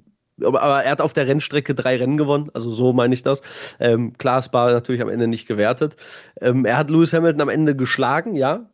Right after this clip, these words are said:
aber wie, was ich natürlich den Punkt, den ich voll verstehe bei dir, die Frage,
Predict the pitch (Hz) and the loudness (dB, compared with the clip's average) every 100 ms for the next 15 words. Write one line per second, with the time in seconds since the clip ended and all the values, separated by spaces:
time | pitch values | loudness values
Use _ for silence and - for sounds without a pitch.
0 | _ - 143 147 135 139 - 110 120 151 | _ -4 0 0 0 -10 -12 -20 -6 -4
1 | 151 170 151 156 165 151 151 170 165 151 | -2 -4 -2 0 2 0 2 0 2 2
2 | 151 - - - 160 156 170 160 160 160 | 2 0 -14 -2 0 0 -2 -2 -2 0
3 | 151 147 170 170 - - - _ 143 - | 0 2 2 2 -6 -20 -20 _ -10 -2
4 | 147 160 160 - | 0 2 0 -2